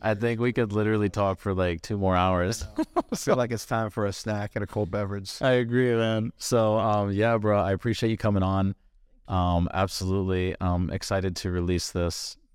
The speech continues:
Speaker 1: to people. I think a lot of people can find some nuggets in this.
Speaker 2: I feel like probably twenty nuggets?
Speaker 1: Yeah.
Speaker 2: Or more?
Speaker 1: There's a decent amount of nuggets in this.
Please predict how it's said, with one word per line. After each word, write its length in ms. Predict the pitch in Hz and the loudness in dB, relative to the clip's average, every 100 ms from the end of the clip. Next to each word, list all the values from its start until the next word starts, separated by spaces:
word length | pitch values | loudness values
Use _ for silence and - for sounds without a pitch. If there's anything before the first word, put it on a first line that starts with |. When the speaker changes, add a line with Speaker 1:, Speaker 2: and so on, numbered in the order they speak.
| - | -10
Speaker 1:
to 100 | 98 | -4
people. 240 | 95 90 | -2 0
I 60 | 87 | 0
think 200 | 101 92 | 0 0
a 40 | |
lot 140 | 90 90 | 0 0
of 80 | |
people 220 | 98 92 87 | -2 -2 -2
can 160 | 90 | -4
find 180 | 82 90 | -2 -2
some 140 | 90 87 | 0 0
nuggets 340 | 85 82 - | 0 -2 -2
in 120 | 82 | 0
this. 320 | 80 82 - - | 0 -2 -6 -4
Speaker 2:
I 40 | |
feel 80 | 127 | -2
like 120 | 120 - _ - - | -2 -4 _ -20 -4
probably 300 | 127 113 101 - _ _ _ _ _ - | 0 0 -2 -10 _ _ _ _ _ -10
twenty 300 | - 98 110 | -2 2 2
nuggets? 380 | 131 175 202 - _ | 2 -2 -4 -10 _
Speaker 1:
Yeah. 340 | 92 65 50 104 | 0 0 0 -4
Speaker 2:
Or 120 | 107 | -2
more? 260 | 107 110 135 | -2 -2 -6
Speaker 1:
There's 120 | 107 | -6
a 40 | 101 | -2
decent 280 | 104 92 90 | -2 0 2
amount 200 | 85 82 | 2 2
of 60 | |
nuggets 300 | 82 85 85 | 2 0 -2
in 80 | 87 | -2
this. 300 | 85 92 - | -2 -4 -10